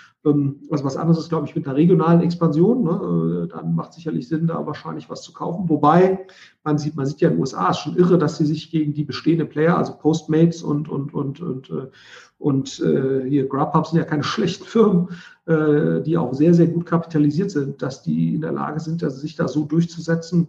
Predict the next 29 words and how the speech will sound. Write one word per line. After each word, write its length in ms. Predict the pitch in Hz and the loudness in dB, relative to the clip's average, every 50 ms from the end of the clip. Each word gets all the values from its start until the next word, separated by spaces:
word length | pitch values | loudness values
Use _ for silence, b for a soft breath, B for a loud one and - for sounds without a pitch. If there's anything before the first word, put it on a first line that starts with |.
| - 147 | -2 0
Muss 200 | 165 175 175 - | 2 2 4 4
man 120 | 170 147 | 2 2
gucken, 260 | - - - - 165 | 0 -2 -6 -2 0
wie 80 | 160 170 | 2 2
das 180 | 165 - - | 2 2 2
ohne 200 | 202 185 185 175 180 | 2 2 2 2 4
covid 320 | - 190 185 180 175 175 | 4 4 4 4 4 2
gewesen 360 | - 165 165 170 165 165 165 | 2 2 4 4 4 2 0
wäre, 180 | 170 165 165 165 | 0 0 0 0
aber 160 | 160 156 160 | -2 -4 -6
es 80 | 160 - | -6 -6
ist 40 | - | -4
schon 240 | - 160 151 147 | -2 -2 -2 -4
beeindruckend. 500 | - - 151 165 170 151 - - 170 175 - b b b b b b b b b _ - | -4 -4 0 0 0 0 -2 -4 -8 -10 -10 b b b b b b b b b _ -4
Ähm, 320 | 147 139 147 147 147 170 - | -2 0 0 0 0 -2 -2
aber 320 | - 151 151 147 143 139 - | 0 2 2 2 2 0 0
sonst 260 | 147 143 156 170 - | 0 2 2 2 2
hätte 120 | 170 - | 2 2
ich 80 | - - | 0 -2
gesagt, 340 | 156 147 156 - - - - | -2 -2 -2 -4 -4 -4 0
wenn, 400 | 143 151 180 196 190 185 196 202 | 2 4 4 2 2 0 -2 -2
äh, 260 | 196 185 175 175 170 | -2 0 0 0 2
man 260 | 165 170 170 170 170 | 2 4 4 4 4
was 160 | 165 165 165 - | 2 0 0 -2
dazu 260 | 160 165 - - 170 | -6 -8 -8 -12 -10
kauft, 280 | - 160 156 151 - | -8 -8 -8 -8 -8
dann 100 | 147 143 | -6 -4
eher 140 | 170 147 143 | -2 -2 -2
regional. 460 | 139 143 143 131 120 120 120 120 - | -2 -2 -2 -2 -2 -4 -8 -12 -16